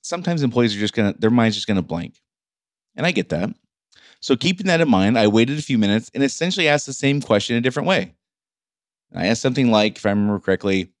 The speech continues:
"In previous times like this, what have people said that might make you think they want to address this problem for the whole building?" And his answer was, "I haven't really thought about that. I guess I'm not really sure." So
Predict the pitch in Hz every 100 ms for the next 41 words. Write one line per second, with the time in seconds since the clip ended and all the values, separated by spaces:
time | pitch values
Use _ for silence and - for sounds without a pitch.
0 | _ - 120 120 - 147 165 156 - 117
1 | 107 101 - 92 113 101 127 135 151 160
2 | - 101 117 107 107 120 - 101 117 135
3 | 110 98 107 107 110 95 92 101 120 -
4 | - 85 123 113 107 107 104 110 165 -
5 | 82 - _ _ _ _ _ _ _ _
6 | - 123 147 180 202 160 120 104 123 -
7 | _ _ _ _ _ _ _ _ - 127
8 | 143 180 170 202 165 92 - 87 - _
9 | _ _ _ _ _ - 90 120 127 131
10 | 127 135 123 151 113 - _ _ _ _
11 | _ _ _ _ _ _ _ _ _ _
12 | _ _ _ _ _ _ _ _ _ -
13 | 151 156 -